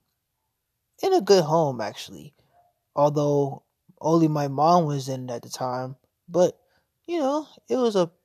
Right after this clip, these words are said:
good, nice, peaceful home. My aunt and my grandma and my granddad helped out a lot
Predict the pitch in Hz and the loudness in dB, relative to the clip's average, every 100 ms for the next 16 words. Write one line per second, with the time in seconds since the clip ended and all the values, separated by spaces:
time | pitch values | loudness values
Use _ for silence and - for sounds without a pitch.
0 | _ _ 151 147 143 147 170 165 - - | _ _ -8 -2 0 2 0 -4 -16 -18
1 | 131 131 139 160 - - - 143 - 151 | -8 -2 -2 -4 -8 -14 -8 -8 -4 -4
2 | 135 131 135 156 _ _ _ 135 135 139 | -4 -6 -6 -10 _ _ _ -10 -4 -4
3 | - 139 147 160 - - 143 143 123 120 | -2 -2 -2 -4 -6 -10 -8 -8 -8 -10
4 | - _ 143 151 147 147 151 151 147 131 | -14 _ -4 -4 0 2 2 2 -2 -8
5 | 127 139 143 143 143 147 147 147 143 - | -10 -6 -6 -4 -4 -2 -2 -2 -4 -2
6 | 156 - 143 147 139 139 151 | -2 0 0 0 0 0 -2